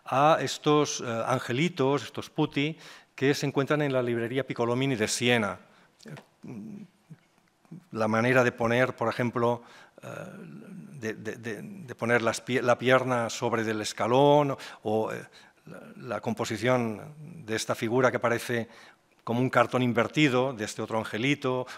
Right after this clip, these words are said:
o el mismo escudo, por ejemplo. Bueno, todo esto nos dice que, naturalmente, eh, Ordóñez tenía una cultura visual amplísima. Y,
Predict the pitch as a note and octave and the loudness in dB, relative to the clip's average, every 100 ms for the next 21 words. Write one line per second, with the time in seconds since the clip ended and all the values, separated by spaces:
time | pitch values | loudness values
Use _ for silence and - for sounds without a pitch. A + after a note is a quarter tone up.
0 | - A2 A2 A#2+ G#2 B2 A#2+ G2+ - C3+ | -8 -2 0 0 0 0 0 0 -4 0
1 | C3 A2+ - G2+ G2 A#2+ G2+ - G#2+ - | 0 0 -2 -6 -8 -10 -12 -14 -16 -18
2 | _ _ _ _ _ _ _ _ _ _ | _ _ _ _ _ _ _ _ _ _
3 | _ - B2+ A#2+ - A#2+ - C#3 A2 - | _ -12 -10 -4 0 0 2 0 0 -2
4 | D3 B2+ B2+ C#3 - - _ _ - A2+ | -2 0 0 -2 -10 -20 _ _ -12 -8
5 | A2+ A2+ A2+ A2+ A2+ C3 C#3 - _ _ | -2 0 2 0 -2 -4 -6 -16 _ _
6 | C3+ A2 G2+ G2 - _ _ _ - A#2 | -14 -10 -10 -12 -18 _ _ _ -12 -6
7 | A#2 B2 B2 B2+ A#2 A2+ A#2+ C3 B2 A#2 | 0 0 0 0 0 2 0 0 -2 -2
8 | A#2+ G#2+ G#2+ A2+ A2+ - G#2 G#2 A2+ G#2+ | -4 -6 0 0 0 -4 0 0 0 -2
9 | A#2 C3+ - G2+ F#2+ F2 _ _ _ _ | -4 -6 -6 -8 -8 -14 _ _ _ _
10 | _ _ _ _ _ _ _ _ _ - | _ _ _ _ _ _ _ _ _ -18
11 | - - - - F3+ F3+ | -16 -18 -8 4 4 4